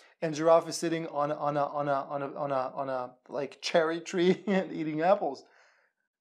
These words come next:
Like, "Giraffe, why are you eating apples on a cherry tree?" "I just, I just brought them from home." It's a perfectly decent, uh, explanation.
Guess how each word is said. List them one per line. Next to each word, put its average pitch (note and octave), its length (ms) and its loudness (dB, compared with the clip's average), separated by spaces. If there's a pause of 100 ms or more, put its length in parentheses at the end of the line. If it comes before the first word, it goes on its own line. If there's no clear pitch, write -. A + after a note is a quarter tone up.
(100)
Like, D3 280 -2
"Giraffe, D#3+ 460 6 (280)
why - 160 -12
are F3+ 120 -6
you F3+ 80 -2
eating E3+ 220 0
apples F3 360 2
on D#3 100 -4
a D3+ 100 -6
cherry F3 360 4
tree?" C3 260 -8 (380)
"I E3 80 -18
just, E3 220 -14
I F3 100 -6
just E3 220 -14
brought - 280 -6
them D#3+ 140 -8
from E3+ 200 -8
home." F#3 380 -4 (760)
It's - 140 -16
a - 40 -2
perfectly F3 640 -4
decent, E3 600 -2 (160)
uh, C#3+ 920 2
explanation. F3 760 -4